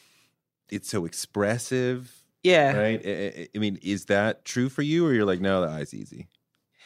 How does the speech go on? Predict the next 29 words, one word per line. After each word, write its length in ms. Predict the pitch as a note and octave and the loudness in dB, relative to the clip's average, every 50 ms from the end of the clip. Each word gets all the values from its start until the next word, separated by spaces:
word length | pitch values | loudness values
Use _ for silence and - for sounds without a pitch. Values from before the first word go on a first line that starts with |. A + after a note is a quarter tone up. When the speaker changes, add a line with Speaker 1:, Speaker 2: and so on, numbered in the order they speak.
| - - - - - - - - | -20 -20 -20 -16 -16 -10 -2 0
Speaker 2:
I 120 | E3+ A3 | 2 2
think 240 | A#3+ - F4 E4 - | 2 4 2 2 4
they're 160 | B3 G#3 - | 4 2 2
easy. 540 | - E3+ F3+ G3 G3 D#3+ D3+ - - C#3+ - - _ _ _ _ _ _ _ _ _ _ _ _ _ _ _ _ _ _ - _ - | 2 2 0 0 0 -2 -4 -6 -8 -10 -16 -20 _ _ _ _ _ _ _ _ _ _ _ _ _ _ _ _ _ _ -14 _ -2
I 80 | F3+ | 0
think 220 | F3+ - A3 A3+ A3+ | 4 4 6 6 6
they're 140 | B3+ A#3 G#3 | 6 6 6
hard 300 | G3+ G3+ F#3+ F#3+ D#3 E3+ | 6 6 6 6 6 4
when 80 | E3 | 4
I'm 80 | D3+ D#3+ | 4 4
not 140 | D#3+ D3 D3 | 2 2 2
painting 180 | F3 D3 C#3+ D3 | 2 2 2 2
the 60 | C#3 | 0
right 180 | C#3 - - | 0 0 -2
person, 400 | - C#3+ D3+ D#3 - - C#3 C3+ | -2 -4 -2 -2 -4 -4 -4 -4
though. 320 | C3+ C#3+ - - C#3 C#3 - _ _ _ _ _ _ _ _ _ _ _ _ - | -4 -4 -4 -4 -6 -8 -10 _ _ _ _ _ _ _ _ _ _ _ _ -4
Speaker 1:
Mm. 640 | F2+ F#2 F#2 F#2 F2+ F2 E2 D#2 D2+ C#2 B1 - D2+ - | -2 0 0 0 0 0 0 -2 -4 -6 -8 -10 -4 0
Speaker 2:
'Cause 440 | B2 - D#3 C#3+ - - - - - _ _ _ _ _ _ _ _ _ _ _ _ _ - - - - - - - _ _ _ _ _ _ _ _ _ _ - | 2 2 2 2 0 -2 -4 -6 -10 _ _ _ _ _ _ _ _ _ _ _ _ _ -18 -18 -16 -18 -20 -20 -20 _ _ _ _ _ _ _ _ _ _ 4
if 100 | F3+ F3+ | 6 6
I 100 | F#3+ G#3+ | 6 6
can 200 | G#3 G#3+ F#3 - | 6 4 4 6
feel 240 | - F#3 F#3+ F#3+ | 6 6 6 8
their 100 | F3 E3 | 6 6
spirit 400 | D3+ - - - F3 F#3 F#3 F#3+ | 4 4 2 4 4 6 6 6
in 160 | F#3+ G3 G3+ G#3 | 6 4 4 4
it, 240 | A3 G#3 - - _ - | 4 2 0 -2 _ 0
then 160 | E3 D3+ D3 | 2 4 4
I 120 | D3 C#3+ | 4 4
can, 460 | C#3+ - D3 C3+ C3 C3+ C#3+ D#3 - | 4 2 0 0 0 -2 -4 -6 -10